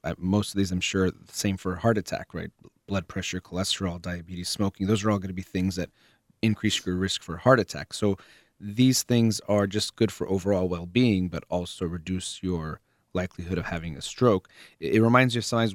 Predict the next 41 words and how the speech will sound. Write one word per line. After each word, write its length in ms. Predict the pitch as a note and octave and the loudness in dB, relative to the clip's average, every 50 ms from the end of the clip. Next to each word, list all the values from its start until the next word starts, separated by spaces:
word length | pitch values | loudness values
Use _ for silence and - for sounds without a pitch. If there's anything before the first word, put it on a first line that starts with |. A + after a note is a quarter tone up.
| G2 _ | -6 _
people 260 | - A2+ - - G#2 G2 | -6 -6 -4 -4 -4 -2
talk 160 | - G#2+ G2+ | 0 -2 0
about 140 | - G2 F2+ | 0 0 0
even 120 | F#2+ G#2 G2 | 0 -2 -2
for 100 | - F#2+ | -2 0
mental 360 | F#2 G2 G2 G2 - G#2 F2+ | 0 0 0 0 0 -2 -2
health, 380 | E2+ - B2 A#2+ G#2+ - - - | 2 4 4 4 4 2 -4 -10
what's 260 | F#2 F2 F2 - - | -8 -8 -6 -6 -8
good 260 | - - - F#2+ F2 F2+ | -8 -4 -4 -4 -4 -4
for 140 | - - F#2 | -8 -8 -6
you 200 | F2+ E2 D#2+ E2+ | -6 -6 -6 -6
physically. 500 | - - G2 F2+ E2 F#2+ - - G2 F2 | -6 -4 -4 -4 -4 -6 -8 -4 -4 -2
And 100 | F2+ F#2 | -2 -2
it's 200 | F#2 - - - _ - | -2 -4 -8 -12 _ -6
a 60 | F2+ | -2
lot 160 | G2 G#2+ G#2+ | 0 2 2
of 60 | G#2 F#2 | 0 0
these 120 | F#2+ F#2 - | -4 -6 -6
same 220 | - - F2+ F2 | -4 -4 -4 -6
things, 300 | E2+ - - F#2 F2 E2+ | -4 -2 -2 -2 -2 -2
the 60 | - | -6
things 320 | - - G2+ F2+ E2+ F#2 - | -6 -4 -2 -2 -2 -2 -4
you 80 | F2 - | -6 -2
eat 240 | - G#2 G#2+ G#2 - _ _ _ _ _ - | 0 2 2 2 0 _ _ _ _ _ -10
are 100 | F2+ G2+ | -8 -6
gonna 140 | F#2+ G2 E2+ | -6 -6 -4
be 100 | F#2 F#2+ | -4 -6
similar. 600 | - - - G2 F#2+ F#2 F2+ F#2+ F2 B1 - - _ - - - _ _ - | -4 -4 -2 -2 0 0 0 -2 -2 -4 -4 -8 _ -20 -20 -20 _ _ -4
It's 100 | A#2 - | 0 2
just 100 | C3+ A#2+ - | 2 4 4
having 200 | B2 G#2 G#2 G2 | 4 4 2 0
a 20 | |
healthy 300 | F#2 - G#2+ G2+ - G2 | 0 0 -2 -2 -2 -6
lifestyle, 460 | F2+ F2+ F#2 G2 - - - F#2+ F#2 F#2 | -4 -2 -2 -2 -2 -4 -6 -8 -8 -8
as 80 | E2 | -8
you 60 | F2+ | -6
said. 200 | F2 - A2 F#2+ | -2 0 0 0
It's 140 | F2+ - - | 0 0 2
not 160 | A#2 A2 A2 | 2 2 4
something 460 | - - A#2 G#2+ G#2+ - - G#2+ G2+ F#2+ F#2 | 2 2 0 0 0 0 0 0 0 0 2
different. 400 | F2 A2+ - - - G2 - | 0 0 0 0 -2 -4 -6